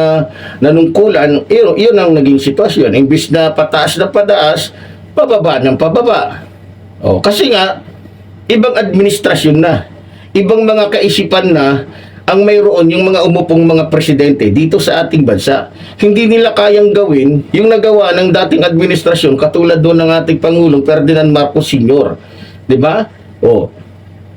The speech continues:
dito sa screen natin, panoorin ho natin itong, ah, bidyong ito na kung saan ito po yung magpapatunay na talagang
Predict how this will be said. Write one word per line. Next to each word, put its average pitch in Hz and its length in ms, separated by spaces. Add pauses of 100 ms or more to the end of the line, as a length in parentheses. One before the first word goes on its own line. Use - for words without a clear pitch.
(120)
dito 208 320
sa 202 160
screen 196 400
natin, - 480 (480)
panoorin 190 480
ho 165 160
natin 147 320
itong, 135 480 (480)
ah, 139 960 (480)
bidyong 156 480
ito 107 240
na 147 160
kung 170 160
saan - 480
ito 160 240
po 226 80
yung 214 240
magpapatunay 160 720
na 151 480
talagang 220 400